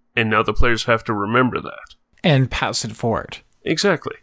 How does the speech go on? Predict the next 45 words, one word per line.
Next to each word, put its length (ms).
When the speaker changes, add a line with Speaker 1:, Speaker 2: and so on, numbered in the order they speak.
Speaker 2:
Where, 720
you 140
know, 380
and 320
this 140
can, 460
one 220
case 300
where 80
both, 200
like, 180
player 320
and 120
character 360
knowledge 420
can 120
affect 360
things. 520
The 100
people 300
who 140
show 220
up 160
again, 460
even 320
if 140
you 60
tell 240
them 140
at 140
first, 460
are 100
less 320
likely 300
to 60
remember 720
until 300
they're 160
in 80
a 60
scene 340
where 600
one 240
of 60
the 100